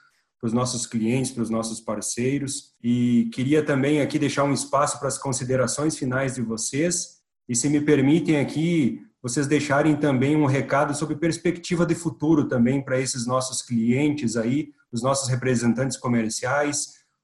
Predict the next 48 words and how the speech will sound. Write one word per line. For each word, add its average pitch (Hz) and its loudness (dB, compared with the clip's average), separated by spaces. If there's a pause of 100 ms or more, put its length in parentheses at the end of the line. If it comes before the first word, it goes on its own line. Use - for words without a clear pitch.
o 117 -8
que 160 -2
que 165 -4
a 151 4
gente 151 2
pode 147 0
esperar 131 2
aí 131 0
com 123 -2
o 117 -4
tratamento 131 2
de 123 -2
semente 123 -2
vindo 127 -4
pela 123 -2
marca 123 0
Pioneer 120 -4
no 120 0
futuro? 139 -8 (320)
Quais 135 2
são 139 0
essas 135 -2
perspectivas? 120 -4 (640)
Agradeço 131 2
demais 147 6
aí, 147 4
Ivo 147 2
e 127 0
Sérgio, 139 0
pelo 135 0
tempo 151 0
de 135 -4
vocês. 127 0
Parabéns 139 0
pelo 143 -2
excelente 139 0
trabalho 131 0
que - -12
vocês 120 -4
vêm 131 -2
realizando 127 0
com 120 -10
tratamento 120 -4
de 117 -4
semente 120 -2
dentro 117 0
da 117 -2
Corteva. 113 -10